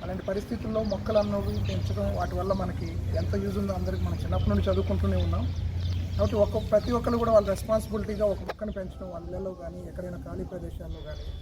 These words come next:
రాబోయే జనరేషన్స్‌కి మనం వాళ్ళకి ఇచ్చే గిఫ్ట్ ఏంటంటే వాళ్ళకి స్వచ్ఛమైన గాలి, స్వచ్ఛమైన వాతావరణం. దానికోసం ఏంటి అంటే మనం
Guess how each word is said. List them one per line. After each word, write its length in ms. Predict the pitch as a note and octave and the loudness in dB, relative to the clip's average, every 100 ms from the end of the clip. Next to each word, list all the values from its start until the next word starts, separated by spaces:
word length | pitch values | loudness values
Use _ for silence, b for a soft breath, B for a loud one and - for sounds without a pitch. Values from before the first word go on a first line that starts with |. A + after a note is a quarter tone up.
| - - A3+ | -6 -4 0
రాబోయే 380 | G#3 A3+ A#3 A3 | 2 4 2 2
జనరేషన్స్‌కి 680 | G3 G#3 G#3 G#3+ G3 - - - - - - F#3 | 2 2 0 0 0 2 2 4 0 2 0 0
మనం 120 | F#3+ F#3 | -2 -4
వాళ్ళకి 200 | F#3 F#3 | -4 -6
ఇచ్చే 140 | A3+ G3 | -4 -2
గిఫ్ట్ 200 | G3 A3+ | -2 -2
ఏంటంటే 260 | G3+ F#3+ G#3+ G#3+ | -4 -4 -4 -4
వాళ్ళకి 180 | F#3+ - | -2 -2
స్వచ్ఛమైన 400 | F3 G#3 G3+ F#3 E3+ | -2 0 0 0 0
గాలి, 240 | E3+ - - - - - - - - | 0 -2 -4 0 4 2 2 -4 -4
స్వచ్ఛమైన 360 | G3 G#3 G#3 G3 | -2 0 2 4
వాతావరణం. 420 | F#3+ F3 D#3 - - - - - | 6 4 2 -4 -4 -4 2 2
దానికోసం 460 | F#3 G3 G#3+ G#3+ A3 G#3 | 2 -4 -4 -4 -8 -8
ఏంటి 180 | G#3 G3+ G3 | -8 -6 -6
అంటే 140 | F#3+ F#3 | -6 -8
మనం 140 | F3 | -10